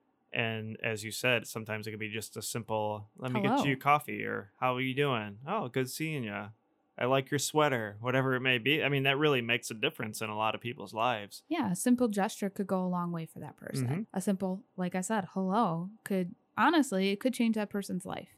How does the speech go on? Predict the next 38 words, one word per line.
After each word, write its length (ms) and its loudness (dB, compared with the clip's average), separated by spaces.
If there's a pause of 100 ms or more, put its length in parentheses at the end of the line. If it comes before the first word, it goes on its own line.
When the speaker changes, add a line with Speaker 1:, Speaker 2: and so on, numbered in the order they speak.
(340)
Speaker 2:
Not 160 6
necessarily, 600 6
but 340 6
it 100 4
could, 140 8
Speaker 1:
It 100 4
could. 140 8
Speaker 2:
it 40 4
could 280 4
Speaker 1:
No, 220 4
it 40 0
Speaker 2:
just 180 6
Speaker 1:
could. 140 -2 (300)
Yeah. 280 -2
Speaker 2:
change 300 2
how 140 2
they 140 2
feel, 440 -2 (720)
Speaker 1:
I 80 4
mean, 100 6
Speaker 2:
um, 60 6
Speaker 1:
it's 80 4
Speaker 2:
about 140 10
Speaker 1:
all, 100 8
Speaker 2:
society. 480 0
Speaker 1:
it's 160 0
all 340 8 (140)
kind 180 0
of 180 -6
interconnected. 680 -2
Everything 300 6
Speaker 2:
Mm-hmm. 100 10
Speaker 1:
goes 100 8
in 100 -4
a 40 -8
circle 420 -2
almost. 520 -8
Like, 200 -4